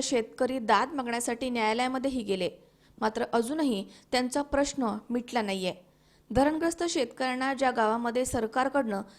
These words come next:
जमिनी देण्यात आल्यात, त्या ठिकाणी मूळ मालक असलेले शेतकरी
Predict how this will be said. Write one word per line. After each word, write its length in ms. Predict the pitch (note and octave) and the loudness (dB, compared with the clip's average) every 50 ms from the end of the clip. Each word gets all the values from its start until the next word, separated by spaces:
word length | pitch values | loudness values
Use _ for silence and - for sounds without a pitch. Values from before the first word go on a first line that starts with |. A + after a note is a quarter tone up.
| - _ - | -18 _ -6
जमिनी 360 | A3 G#3 B3+ B3+ C4 D4 D#4+ | -2 0 0 0 0 -2 -2
देण्यात 260 | C#4 B3 A#3+ A#3 B3 A#3+ - - | 0 0 0 0 0 -2 -2 -2
आल्यात, 260 | A3+ B3 A3+ F#3 A3 - - - - _ - | 0 2 2 0 0 -2 -8 -20 -14 _ 0
त्या 100 | A#3+ A#3 | 0 0
ठिकाणी 500 | A#3 - B3 A#3 - A#3+ A#3+ B3+ C#4 C4+ - | 2 0 -2 0 2 0 0 0 -2 -6 -6
मूळ 280 | A3 A#3+ B3+ C#4 D#4 D#4+ | -6 -4 -4 -2 -2 -2
मालक 380 | D#4+ D#4+ D#4 D4+ D#4+ D#4 D#4 - | 0 2 2 2 2 0 -2 -4
असलेले 340 | B3 - - A#3+ B3 B3 | -4 -4 -2 -2 -2 -2
शेतकरी 500 | B3 - A#3+ A3+ A3+ - - C4+ G#3+ F#3+ | -2 0 -2 -2 -2 -2 -2 -2 -2 -2